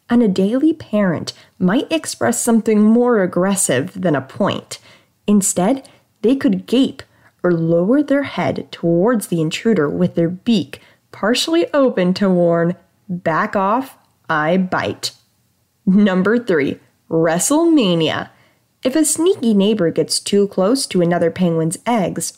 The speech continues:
or nest, the adelie parent might engage in bill jousting, in which both birds lock bills and wrestle each other with their sharp beaks. The loser of the fight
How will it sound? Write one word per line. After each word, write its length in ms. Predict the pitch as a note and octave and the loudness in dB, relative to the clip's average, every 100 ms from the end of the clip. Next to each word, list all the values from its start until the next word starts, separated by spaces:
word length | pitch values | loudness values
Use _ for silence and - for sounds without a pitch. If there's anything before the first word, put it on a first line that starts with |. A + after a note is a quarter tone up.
| - | -2
or 140 | E3 | 0
nest, 480 | D#3+ F3 D#4+ - - - _ _ _ | 0 0 -2 -6 -10 -16 _ _ _
the 260 | G3 A3+ G#3+ | -2 2 2
adelie 420 | G#3 C4+ D#4+ G#3+ | 2 2 2 0
parent 440 | - B3+ F#3 C#3+ | 0 0 0 0
might 240 | F3+ G3+ A4+ G#4 | 0 2 2 0
engage 320 | D4 D#4+ E4+ | 2 2 2
in 260 | - F3+ F3 - | 2 2 0 0
bill 240 | G#3+ C#4 | 2 2
jousting, 600 | F#3 - - - - - - _ _ - | 0 -4 -4 -6 -6 -8 -12 _ _ 0
in 220 | G3+ F#3 | 2 4
which 320 | F#3+ F#3 F3+ | 0 0 -2
both 340 | F#3 A#3 C#4 G#3 | 2 0 2 2
birds 320 | F#3+ F#3+ F#3+ | 2 0 -2
lock 420 | - E3+ F3+ C4+ A#3+ | -2 0 0 -2 0
bills 360 | A3+ A#3 A#3+ - | 0 2 0 0
and 240 | F3+ F3 F#3 | 0 0 0
wrestle 340 | B3 C4 F3+ | -2 -2 -2
each 240 | F3 - | -2 -4
other 340 | E3 - B1+ - | -4 -4 -4 -6
with 320 | F#3 G3 G#3 | 0 0 2
their 140 | G3+ F#3 | 0 0
sharp 460 | - - G3 G#3 | -2 -2 -4 -4
beaks. 460 | - G3 D3 - - - _ _ _ | 0 0 0 -6 -6 -8 _ _ _
The 120 | G3+ | 0
loser 440 | F#3+ F#3+ A#3 C#4 D4+ | 2 4 2 2 0
of 140 | D4+ | 0
the 100 | D#4+ | -2
fight 320 | D#4+ E4+ G4 | 0 0 -2